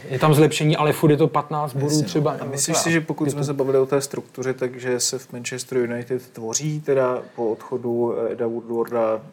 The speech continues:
Speaker 2: nějaká vize toho, jak by to mohlo teda fungovat dobře sportovně?
Speaker 1: Měla by, měla by. Vlastně pod novým, eh, pod novým vedením, ale jak se to jako projeví, eh, to,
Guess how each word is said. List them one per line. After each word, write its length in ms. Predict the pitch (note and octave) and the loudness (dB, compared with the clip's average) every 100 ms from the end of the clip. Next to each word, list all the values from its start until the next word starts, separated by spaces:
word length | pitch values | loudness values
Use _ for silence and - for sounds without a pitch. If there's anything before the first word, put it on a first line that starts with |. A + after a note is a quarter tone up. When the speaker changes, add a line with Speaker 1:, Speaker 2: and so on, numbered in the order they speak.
| - | -10
Speaker 2:
nějaká 680 | A#2 G#2 G#2 - A2 G#2+ G#2+ - - | -6 -6 -6 -6 -4 -4 -6 -16 -20
vize 460 | B2+ A2+ G#2 C3 B2 | -10 -4 2 4 4
toho, 340 | B2 B2+ A#2 | 2 0 0
jak 100 | A2+ - | -2 -2
by 60 | A#2+ | -8
to 140 | A#2 | -6
mohlo 280 | A2+ G#2 A2+ | -10 -10 -8
teda 220 | A2+ A#2 | -6 -8
fungovat 520 | A2+ - A2 A2 A2 | -8 -16 -12 -8 -8
dobře 240 | A#2 G#2+ - | -8 -12 -16
sportovně? 600 | - A#2+ - G#2+ G2+ F#2+ _ _ | -16 -16 -14 -12 -12 -14 _ _
Speaker 1:
Měla 240 | D3+ C#3+ A2 | 0 2 2
by, 220 | G#2 F#2+ - - | 0 -2 -10 -14
měla 320 | A#2+ A#2 A2+ | -12 -10 -10
by. 160 | G#2+ G#2+ | -10 -10
Vlastně 300 | G#2 G#2+ A#2 | -12 -10 -10
pod 260 | G2+ A#2+ - | -6 -6 -4
novým, 420 | A#2 A2+ A#2 A2+ | -6 -4 -4 -6
eh, 520 | - A#2 A#2 A2+ A2+ | -6 -6 -6 -8 -8
pod 180 | A#2+ A#2+ | -4 -2
novým 360 | A#2+ A#2+ B2 B2 - - - - | 2 4 4 0 -8 -20 -20 -10
vedením, 600 | A#2+ B2 A#2+ B2+ B2+ B2+ | -2 0 2 2 2 4
ale 200 | A#2 A#2+ | 4 4
jak 200 | A#2+ A#2 | 2 0
se 180 | - B2+ | -6 -4
to 180 | C3 A#2+ | -2 -2
jako 220 | D3+ C3+ - _ - | -2 -4 -8 _ 4
projeví, 800 | C3 B2+ B2+ B2 C3 B2+ C3 C3 - | 6 8 8 6 2 2 0 -4 -12
eh, 380 | A#2 A#2 A#2 A2+ _ _ _ _ _ _ | -8 -6 -8 -10 _ _ _ _ _ _
to, 100 | - | -16